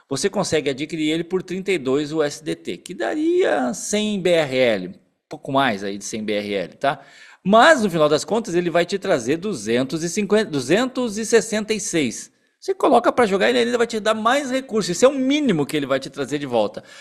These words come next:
Mas, se você quiser, você pode utilizar o sistema, ah, free e começar no gratuito. Deixa eu tentar mostrar pra vocês que como é simples, galera. Ó, vou criar um desafio aqui e vou colocar os heróis pra, pra,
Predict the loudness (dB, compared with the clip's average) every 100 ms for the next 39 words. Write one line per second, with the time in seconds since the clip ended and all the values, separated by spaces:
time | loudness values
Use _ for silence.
0 | -20 -4 4 6 8 6 2 2 2 -2
1 | -4 0 0 0 -2 -2 -4 0 2 4
2 | 2 -2 -2 -2 0 0 -2 -4 -2 0
3 | -2 0 0 2 2 0 -4 -4 -4 0
4 | 2 2 -2 -4 -2 -4 -4 -10 -20 -18
5 | -8 -2 2 4 4 4 2 2 0 -2
6 | -4 -8 -4 -2 -2 -4 -4 -6 -4 0
7 | 0 0 -2 -4 0 2 2 2 0 0
8 | -6 -6 -6 -4 -2 -2 -2 -4 -4 -4
9 | -2 0 0 0 -2 -2 -2 -4 -4